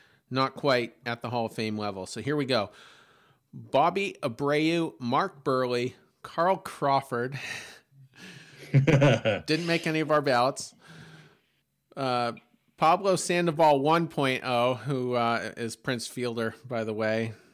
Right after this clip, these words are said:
Speaker 1: did not make the cut. Ryan Howard, Tim Hudson, Torrey Hunter, who I loved,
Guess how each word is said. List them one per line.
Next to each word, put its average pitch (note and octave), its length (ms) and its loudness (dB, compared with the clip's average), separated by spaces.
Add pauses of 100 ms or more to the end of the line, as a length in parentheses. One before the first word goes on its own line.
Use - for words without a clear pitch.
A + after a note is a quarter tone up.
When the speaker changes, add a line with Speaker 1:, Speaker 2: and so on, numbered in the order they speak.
(220)
Speaker 1:
did A#2+ 200 -4
not A#2+ 200 -2
make A#2+ 180 -6
the A2+ 80 -10
cut. A2+ 360 -4 (380)
Ryan F3+ 440 2
Howard, D3 540 0
Tim D#3 260 -2
Hudson, C3 680 -4
Torrey G3+ 380 2
Hunter, D3 580 2
who C3 140 -2
I B2 140 4
loved, B2 560 2